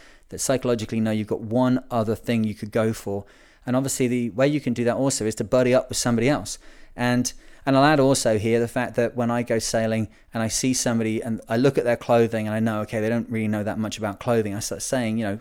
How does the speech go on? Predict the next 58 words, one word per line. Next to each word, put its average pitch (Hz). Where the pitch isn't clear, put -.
politely 123
and 107
positively 110
to 117
help 113
them, 104
you 110
know, 107
"Are 110
you 107
wearing 107
this? 151
Are 104
you 101
wearing 110
that? 127
Are 85
you 110
wearing 107
the 107
other?" 127
And 113
when 120
it 107
becomes 139
apparent 120
that 104
they 110
<laughs> -
have -
got, 120
like, 104
jeans 123
and 107
t-shirt 123
and 110
nothing 117
else, 107
I 113
start 110
sharing 101
gear. 104
And 98
obviously 101
after 101
doing 110
this 104
a 107
long 101
time, 107
I 104
do 117
tend 110
to 98
go 101
to 92
sea 110
with 101